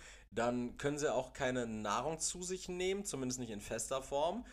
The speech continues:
Und Nahrung ist ja der Energielieferant. Das bedeutet, die haben dann auch keine Energie, um sich gegebenenfalls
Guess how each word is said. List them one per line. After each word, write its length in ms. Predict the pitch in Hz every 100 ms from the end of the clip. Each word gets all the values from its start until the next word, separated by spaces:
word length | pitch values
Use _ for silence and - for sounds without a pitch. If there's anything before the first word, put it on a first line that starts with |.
| - - -
Und 260 | 117 113 101
Nahrung 540 | 104 104 107 113 156
ist 160 | 117 -
ja 120 | 151
der 140 | 151
Energielieferant. 920 | 143 175 170 220 165 123 107 101 95
Das 120 | 101 -
bedeutet, 340 | 107 107 113
die 100 | 120
haben 120 | 127
dann 100 | 127
auch 160 | 123 -
keine 220 | 139 120
Energie, 440 | 120 117 101 110
um 240 | 143 123 123
sich 200 | 127 -
gegebenenfalls 1400 | 127 131 - 110 107 113 135 139 - 135 - - -